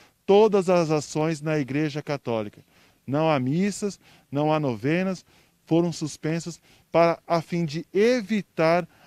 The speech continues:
a aglomeração. Bom, o bispo também compartilha uma mensagem de esperança para que possamos permanecer perve-, perseverantes na fé e que possamos passar por este momento juntos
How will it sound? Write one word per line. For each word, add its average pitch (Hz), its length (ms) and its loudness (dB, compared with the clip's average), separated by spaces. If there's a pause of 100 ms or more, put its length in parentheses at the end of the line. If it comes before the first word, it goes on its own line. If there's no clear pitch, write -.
a 143 140 2
aglomeração. 151 880 -2 (800)
Bom, 147 220 6 (220)
o 175 100 0
bispo 190 320 2
também 180 320 2
compartilha 185 800 4 (280)
uma 170 160 0
mensagem 175 600 0
de 151 160 2
esperança 196 920 4 (340)
para 175 240 4
que 185 120 -8
possamos 180 600 0 (340)
permanecer 202 840 4
perve-, 208 480 -2 (100)
perseverantes 190 880 4 (320)
na 151 200 4
fé 196 340 4 (320)
e 202 80 -2
que 262 140 0
possamos 202 640 4 (300)
passar 180 400 6
por 185 180 2
este 185 260 4
momento 165 460 0
juntos 185 540 0